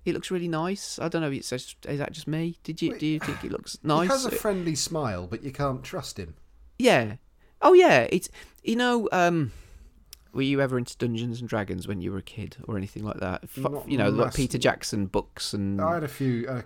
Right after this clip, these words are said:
Speaker 2: few of them, yeah.
Speaker 1: Or even the games, like, you know,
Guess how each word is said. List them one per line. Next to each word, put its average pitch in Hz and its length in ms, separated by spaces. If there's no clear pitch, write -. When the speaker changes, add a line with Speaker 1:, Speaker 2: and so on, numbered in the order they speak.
Speaker 2:
few 147 240
of 113 80
them, 98 220
yeah. 95 200
Speaker 1:
Or 160 160
even 220 140
the 208 40
games, 131 460
like, 117 220
you 127 80
know, 98 260